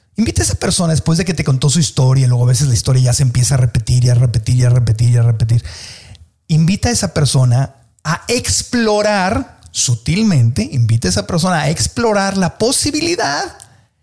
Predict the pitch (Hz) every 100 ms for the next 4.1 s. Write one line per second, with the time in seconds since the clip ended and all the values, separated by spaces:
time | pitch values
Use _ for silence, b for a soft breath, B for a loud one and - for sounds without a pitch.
0 | _ _ _ 131 135 135 131 151 196 214
1 | 202 196 151 131 147 - _ _ _ _
2 | _ _ _ _ _ _ _ - 196 165
3 | 139 156 156 - 139 123 - 107 95 82
4 | -